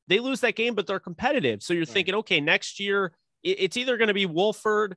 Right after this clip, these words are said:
Speaker 1: uh, y-, you know, Goff or whatever, or they're gonna go after, you know, and get somebody." And I really felt like they were gonna do that.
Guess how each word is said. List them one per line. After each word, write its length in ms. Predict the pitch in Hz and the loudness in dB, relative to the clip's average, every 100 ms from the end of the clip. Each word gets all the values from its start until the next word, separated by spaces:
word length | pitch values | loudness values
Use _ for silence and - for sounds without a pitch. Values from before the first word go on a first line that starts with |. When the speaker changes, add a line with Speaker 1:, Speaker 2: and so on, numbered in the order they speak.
| _ _ - | _ _ -2
Speaker 1:
uh, 160 | 160 | -2
y-, 100 | 156 - | -2 -14
you 220 | 175 170 | -8 0
know, 180 | 156 143 | 0 0
Goff 480 | 120 151 185 202 202 | 0 2 4 2 -2
or 80 | |
whatever, 480 | 190 185 185 190 190 | 0 2 2 0 -2
or 520 | - 262 262 220 185 160 | -2 0 2 2 0 -4
they're 120 | 196 | -4
gonna 140 | 196 | -4
go 160 | 175 180 | -2 0
after, 500 | 170 160 175 160 143 | 0 -2 -6 -8 -8
you 140 | 165 156 | -4 -2
know, 140 | 143 | 0
and 100 | 139 | 0
get 180 | 147 160 | 0 0
somebody." 440 | - 123 123 123 | -4 -2 -2 -2
And 80 | 135 | -2
I 40 | 156 | -2
really 260 | 196 202 | -2 -4
felt 380 | 160 - 190 190 | -6 0 0 2
like 180 | 170 151 | -2 -2
they 100 | 165 | -4
were 120 | 156 | -2
gonna 220 | 156 143 | -2 -4
do 280 | 127 170 156 | -4 -4 0
that. 340 | 156 156 151 | 2 2 2